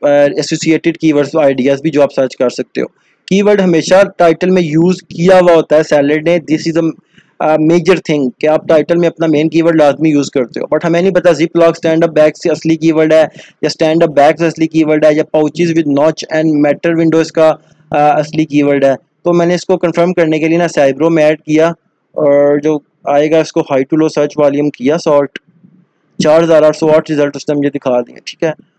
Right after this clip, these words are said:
अब रैप-, wrapping paper है, fridge, अ, बीन bags है, plastic cups है, paper bags, that could be his keyword, अ, नहीं, इसने जिप लॉक स्टैंड अप bags use किया हुआ है।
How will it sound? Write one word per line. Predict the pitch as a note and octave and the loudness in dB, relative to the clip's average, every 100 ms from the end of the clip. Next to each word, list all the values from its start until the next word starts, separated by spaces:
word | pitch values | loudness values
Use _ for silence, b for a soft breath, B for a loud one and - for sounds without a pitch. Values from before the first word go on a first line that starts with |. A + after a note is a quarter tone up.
| _ | _
अब | D3 C#3 | -6 2
रैप-, | D3 C#3+ D#3 | 2 2 0
wrapping | C#3 D3 E3+ E3 | 0 0 0 0
paper | E3 - E3+ | -2 0 2
है, | E3+ | 2
fridge, | E3 D#3 E3 - | 0 -4 -6 -4
अ, | |
बीन | D3 C#3+ C3 D3+ E3+ | -2 0 0 0 0
bags | D#3 D#3 D#3 D#3 | 2 2 2 0
है, | D#3 | 0
plastic | - G3 - E3 D#3+ | 0 -2 -2 -4 -2
cups | D#3 - | -2 -2
है, | |
paper | D#3+ E3 D#3 E3+ | -2 -2 -2 -2
bags, | D#3 C#3+ D3 C#3 - _ _ - C3+ | 2 2 2 -2 -20 _ _ -8 0
that | D3 D#3 E3+ | 0 2 -2
could | D#3 D#3+ | -2 -2
be | |
his | D3+ D3 _ _ D#3 | -2 -6 _ _ -2
keyword, | D#3 E3 D#3+ D3 - _ - - _ - | 2 2 2 0 -10 _ -16 -16 _ -4
अ, | C#3 C#3 C#3 C#3 C#3+ - C3+ | 0 2 2 2 -2 -6 -4
नहीं, | C#3 D3+ | -2 -2
इसने | C#3 D3+ D3 | -4 -4 -4
जिप | - D#3+ D#3 | -4 -4 0
लॉक | C#3+ C#3+ C#3+ _ - | 2 2 0 _ -12
स्टैंड | - C#3+ D3 | -6 -4 -2
अप | C#3 | -2
bags | C3 B2+ | -4 -2
use | B2+ B2 - | -6 -6 -2
किया | B2 | -2
हुआ | |
है। | A#2 | -2